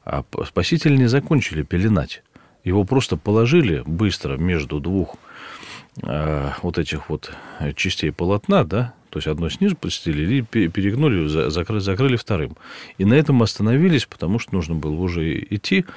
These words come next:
срочно. Видимо, стражники гнали, так сказать, то есть не давали. Я думаю, что за-, закончили бы, конечно, просто стража не давала это сделать. Приходите, значит, потом, позже. Э, вот.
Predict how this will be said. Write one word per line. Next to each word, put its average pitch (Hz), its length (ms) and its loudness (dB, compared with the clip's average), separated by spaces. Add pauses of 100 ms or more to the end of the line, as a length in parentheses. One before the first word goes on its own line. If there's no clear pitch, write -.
(240)
срочно. 90 420 0
Видимо, 82 260 2
стражники 135 500 2
гнали, 90 380 2
так 80 160 -8
сказать, 73 200 -6
то 71 100 -10
есть - 100 -10
не 85 100 0
давали. 85 340 2
Я 73 100 -4
думаю, 87 200 -2
что 73 320 -6
за-, 80 160 -4
закончили 104 480 -2
бы, 64 140 -8
конечно, 64 320 -6
просто - 160 -10
стража 113 240 2
не 71 80 -4
давала 69 260 -2
это 78 140 -6
сделать. - 320 -8 (1200)
Приходите, 76 600 -2 (360)
значит, - 360 -10 (120)
потом, 78 320 -8 (180)
позже. 73 320 -4 (800)
Э, 80 380 0
вот. 78 300 -4